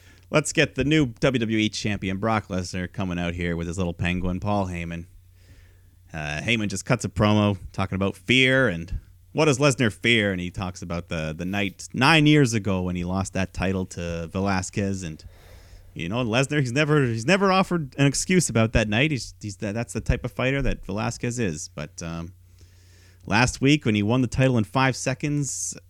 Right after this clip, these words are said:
uh, and then Mysterio comes out and makes him confront that. But, um, yeah, then he just gives this whole speech. He is, he's gonna conquer his fear October thirty-first, and he says, "That's not a prediction.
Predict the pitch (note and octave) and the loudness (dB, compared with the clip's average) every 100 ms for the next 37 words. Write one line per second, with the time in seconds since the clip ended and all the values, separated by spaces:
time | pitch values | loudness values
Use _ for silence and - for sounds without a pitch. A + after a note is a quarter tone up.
0 | - F2 F2 E2 E2 F2+ F#2+ G2 - C#3+ | -20 -18 -16 -16 -16 -10 -6 -4 0 2
1 | C#3 C3+ C#3+ C3 B2 D#3 A2 G#2 G2 A#2 | 4 2 2 2 4 4 2 -2 0 0
2 | C3+ C3+ B2 A#2+ - E3 D#3 D#3 E3+ F3 | 0 -2 -4 -6 -2 -2 0 2 2 0
3 | - - - - G2 D#2 - D2 C#2+ C#2 | -10 -16 -16 -14 -12 -12 -12 -16 -16 -20
4 | - - _ _ - F2+ F2+ D#2 D2+ F#2 | -20 -20 _ _ -20 -12 -12 -10 -12 -14
5 | - F2+ F2+ - A#2 A2 - F#2+ F#2 - | -10 -10 -8 -4 -2 -2 -2 -2 -2 -8
6 | - F2 E2+ E2 G#2 F2+ F2+ G3 G3+ - | -10 -10 -10 -12 -8 -8 0 2 2 0
7 | F3 D#3 - C#3 C#3 C3 - - - - | -4 -4 -2 2 2 0 -6 -20 -16 -2
8 | G3+ F3 D#3 D#3 C#3+ C3+ C3 B2 - - | 2 2 2 2 2 2 2 0 -4 -18
9 | - - - - - - E2 - G#2+ B2 | -18 -16 -16 -18 -16 -8 -8 -2 0 4
10 | D3+ - C#3+ B2+ B2+ A#2 D3 - A2 | 4 4 2 4 2 4 2 2 -2